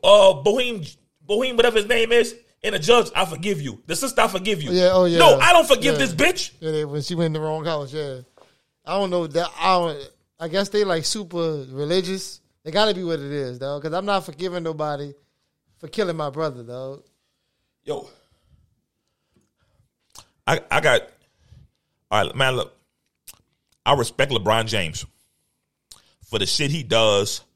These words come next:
Speaker 1: for the culture and for people. He dropped the ball on this one. Nigga, nigga, at first, I, he not, I don't think he educated. He just,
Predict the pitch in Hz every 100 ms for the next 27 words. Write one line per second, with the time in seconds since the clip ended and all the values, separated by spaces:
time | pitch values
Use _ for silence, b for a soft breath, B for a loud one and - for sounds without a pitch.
0 | _ _ _ _ _ 123 107 170 156 -
1 | 156 156 - _ - - - 180 120 71
2 | - _ _ _ _ _ _ _ _ _
3 | _ _ _ _ _ _ _ - 180 143
4 | 143 - 87 - 117 143 131 120 107 -
5 | 69 - - _ _ _ _ _ _ _
6 | _ _ _ _ _ 214 - 202 170 -
7 | 185 269 - - - _ _ - 294 247
8 | 202 220 214 160 160 160 208 175